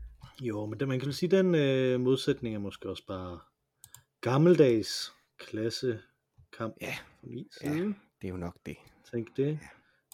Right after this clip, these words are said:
Speaker 1: At nu er vi jo i Danmark, der er
Speaker 2: Der er
Speaker 1: ingen, der er fjender.
Speaker 2: folk-, øh, hvad,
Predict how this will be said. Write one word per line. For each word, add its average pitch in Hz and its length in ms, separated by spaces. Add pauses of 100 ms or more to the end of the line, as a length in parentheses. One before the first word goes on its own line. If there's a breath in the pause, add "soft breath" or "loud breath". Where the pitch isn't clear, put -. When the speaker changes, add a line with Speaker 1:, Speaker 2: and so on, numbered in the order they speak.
(120)
Speaker 1:
At 107 60
nu 120 180
er 123 80
vi 107 100
jo 101 120
i 95 60
Danmark, 135 600
der 117 120 (100)
er 92 220
Speaker 2:
Der 110 80
er 107 360
Speaker 1:
ingen, 131 260
der 123 100
er 110 40 (120)
fjender. 123 220
Speaker 2:
folk-, 131 380
øh, 104 380
hvad, 107 140